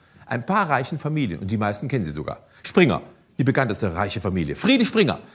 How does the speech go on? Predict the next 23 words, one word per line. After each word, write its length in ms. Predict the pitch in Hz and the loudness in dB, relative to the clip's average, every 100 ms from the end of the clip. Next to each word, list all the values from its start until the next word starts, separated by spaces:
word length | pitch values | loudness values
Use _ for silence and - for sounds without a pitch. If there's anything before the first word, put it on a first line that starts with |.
| - | -10
Das 140 | - 127 | -2 0
ist 120 | 131 | 4
Bild, 300 | 190 214 170 | 4 4 4
Bild 160 | 143 117 | 2 2
am 120 | 117 | 2
Sonntag, 540 | 165 180 175 170 - - _ - _ | 4 2 2 0 -2 -18 _ -20 _
Bild 180 | 131 135 | 2 2
der 80 | 127 | 2
Frau, 200 | - 156 | 2 2
Computerbild, 540 | 143 135 147 143 139 | 2 0 2 2 2
Autobild, 500 | 135 139 131 139 139 - - - - _ _ _ - - | 0 2 2 2 0 -6 -18 -20 -20 _ _ _ -20 -2
Welt, 320 | 107 147 151 | 4 6 6
Welt 160 | 123 107 | 2 2
am 100 | 104 | 4
Sonntag. 300 | 127 127 107 | 2 2 2
Muss 140 | 113 | 2
ja 60 | 104 | 0
ein 40 | |
bisschen 180 | 104 107 | 0 0
Konkurrenz 380 | 107 104 104 107 | 0 2 2 2
und 60 | |
Abwechslung 360 | 123 113 - 87 | 0 -2 -4 -6
geben. 180 | 80 | -10